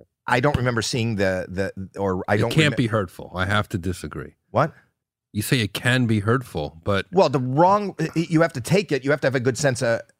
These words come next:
Speaker 1: humor about yourself. But what I'm saying, if you don't have a good sense of humor about yourself,
Speaker 2: Then you
Speaker 1: then
Speaker 2: shouldn't say yes.
Speaker 1: But do you, does Trump mind?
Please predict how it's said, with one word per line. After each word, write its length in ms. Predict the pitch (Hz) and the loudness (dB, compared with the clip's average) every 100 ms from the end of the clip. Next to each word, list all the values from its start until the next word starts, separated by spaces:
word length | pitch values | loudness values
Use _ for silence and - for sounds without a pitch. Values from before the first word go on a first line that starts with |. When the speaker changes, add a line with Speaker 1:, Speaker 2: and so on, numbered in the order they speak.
| _ - | _ -8
Speaker 1:
humor 360 | - 190 156 | 0 2 4
about 260 | 104 98 101 | 4 2 0
yourself. 600 | 101 101 107 90 139 - | -2 -2 0 0 -2 -4
But 140 | - 127 | 0 2
what 140 | 131 | 2
I'm 80 | 120 | 2
saying, 220 | 120 175 135 | 2 0 0
if 100 | 127 | -4
you 80 | |
don't 320 | 110 127 127 143 | -4 0 2 2
have 200 | 139 120 | 0 0
a 40 | |
good 220 | 98 131 | 0 -2
sense 220 | 110 139 101 | 0 -4 -4
of 100 | 90 | -6
humor 400 | 143 135 127 120 | -2 0 0 0
about 360 | 107 117 117 | 2 2 2
yourself, 560 | 107 110 185 185 117 - - - | -2 -2 2 2 2 -4 -6 0
Speaker 2:
Then 120 | 117 | 2
you 60 | |
Speaker 1:
then 100 | 127 | 4
Speaker 2:
shouldn't 240 | 147 123 110 | 4 4 2
say 160 | - | 0
yes. 520 | 101 87 76 - - - _ _ - | 0 -2 -4 -8 -20 -20 _ _ -8
Speaker 1:
But 280 | 143 - 107 | -8 -8 -4
do 80 | |
you, 140 | 117 127 - _ _ 120 | -2 -2 -4 _ _ -4
does 220 | 113 113 | 0 0
Trump 600 | - - 110 104 180 202 - _ _ _ _ _ _ 113 101 | -2 -8 -2 0 0 -4 -12 _ _ _ _ _ _ _ -4
mind? 760 | 107 107 117 143 156 156 135 | 2 2 2 0 -4 -4 -8